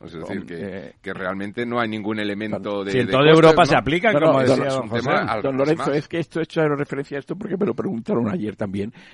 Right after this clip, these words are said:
Speaker 2: eh, y quiero desmentir cuanto antes este, este tema, porque no vayamos a desviar la atención de lo importante
Speaker 3: Claro,
Speaker 2: que es la
Speaker 3: claro.
Speaker 2: seguridad
Speaker 1: Claro,
Speaker 2: con
Speaker 1: claro.
Speaker 2: otras cosas que no tienen nada que ver con ello.
Speaker 3: Con
Speaker 2: Por eso,
Speaker 3: colaterales,
Speaker 2: cuanto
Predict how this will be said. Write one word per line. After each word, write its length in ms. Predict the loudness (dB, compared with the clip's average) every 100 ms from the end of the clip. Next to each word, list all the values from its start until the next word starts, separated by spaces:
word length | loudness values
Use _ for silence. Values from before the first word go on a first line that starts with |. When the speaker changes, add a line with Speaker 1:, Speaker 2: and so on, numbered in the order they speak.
| -4
Speaker 2:
eh, 160 | -4 -2
y 100 | -6
quiero 260 | -4 -2 0
desmentir 680 | -2 -4 -6 -8 -4 -4 -4
cuanto 320 | -8 -10 -12
antes 260 | -12 -14 -16
este, 400 | -16 -14 -14 -12
este 300 | -12 -8 -6
tema, 320 | -2 -2 -2
porque 540 | -6 -8 -8 -6 -6 -6 -12 -20
no 160 | 0 4
vayamos 340 | 4 4 0
a 60 | 0
desviar 380 | 0 0 0 2
la 80 | 0
atención 560 | 0 -4 0 0 0
de 120 | -2 -2
lo 60 |
importante 520 | -2 0 -4 0 0
Speaker 3:
Claro, 180 | 2 2
Speaker 2:
que 60 | 2
es 80 | 0
la 80 |
Speaker 3:
claro. 160 | 0 2
Speaker 2:
seguridad 500 | 4 4 2 0 -4
Speaker 1:
Claro, 120 | -8
Speaker 2:
con 80 | -2
Speaker 1:
claro. 160 | 0 0
Speaker 2:
otras 280 | -2 -6 -6
cosas 320 | -6 -6 -4
que 120 | -2
no 120 | 0
tienen 220 | 0 -2
nada 220 | -2 -4 -6
que 100 | -4
ver 160 | -4
con 160 | -4 -4
ello. 220 | -6 -6
Speaker 3:
Con 160 | -6 -4
Speaker 2:
Por 320 | 0 2 4
eso, 180 | 4 2
Speaker 3:
colaterales, 80 |
Speaker 2:
cuanto 200 | 4 2